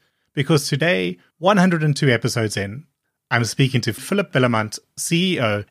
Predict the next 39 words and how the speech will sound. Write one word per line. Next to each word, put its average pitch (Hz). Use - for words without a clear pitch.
and 113
co-founder 113
of 110
Zilch. 104
What 196
was 180
the 156
plan 139
C 160
then 110
that 101
worked? -
Well, 165
it 165
turns 196
out 117
that 117
that 113
job 156
hunting 143
contact 120
of 110
mine 110
had 135
not 160
gotten 131
a 120
role 113
with 104
my 104
former 107
employer, 113
but -
had 135
instead 143
signed 117
on 113
at 101
Zilch. -